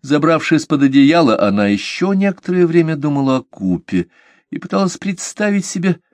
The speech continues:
что он думает и что чувствует. Так она лежала довольно долго, хотя и сама смертельно устала. Уже засыпая, Алекс поняла, что на самом деле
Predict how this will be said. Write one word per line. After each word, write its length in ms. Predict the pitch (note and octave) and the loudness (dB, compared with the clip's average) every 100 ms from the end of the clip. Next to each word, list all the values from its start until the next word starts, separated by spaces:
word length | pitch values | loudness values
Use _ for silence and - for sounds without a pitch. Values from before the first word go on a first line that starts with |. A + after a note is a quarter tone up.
| _ _ | _ _
что 520 | - - A#3+ B3 A#3+ | -12 -8 -2 0 2
он 340 | D3 G2 E2+ | 0 0 -4
думает 540 | A2 G#3 A3 G#3+ G3 F#3 | -2 -2 -2 -2 -4 -8
и 40 | |
что 240 | - F3+ | -8 -8
чувствует. 720 | F3 - C3 - - G2+ G2 _ _ _ _ _ _ _ _ _ _ _ _ | -8 -10 -12 -12 -10 -10 -10 _ _ _ _ _ _ _ _ _ _ _ _
Так 200 | - A2+ | -6 -2
она 140 | A2 F#2+ | 0 0
лежала 320 | F#2 G2 F#2+ | 2 0 0
довольно 340 | F#2+ F#2 F#2 | 0 0 -2
долго, 540 | E2 E2+ D3 D3 C#3 C3 _ - | -2 -2 0 -2 -4 -10 _ -20
хотя 180 | - | -12
и 20 | E2+ | -8
сама 380 | F#2 F2 A#2 | -4 -2 -2
смертельно 520 | A#2+ C3 A#2 B2 A#2+ A#2+ | -4 -10 -10 -10 -10 -12
устала. 500 | - - A2+ A#2 - _ _ _ _ _ _ | -14 -6 -4 -4 -10 _ _ _ _ _ _
Уже 580 | - B2+ B2+ C3+ C3+ C3+ | -6 -2 0 2 2 0
засыпая, 1000 | A2+ A#2+ B2 B2+ A2+ A#2+ C#3 C#3 A2 F#2+ - | -2 -4 -2 -4 0 2 2 2 0 -2 -4
Алекс 440 | G2 G#2 F#2 - | 0 0 -2 -6
поняла, 380 | G2 F#2+ G2 G2 | -6 -2 0 -2
что 180 | - F#2+ | -4 -6
на 140 | F#2 | -6
самом 440 | - - A3 F#3 | -4 -4 -4 -4
деле 440 | C3+ A#2 A#2+ A#2 | -2 0 0 -2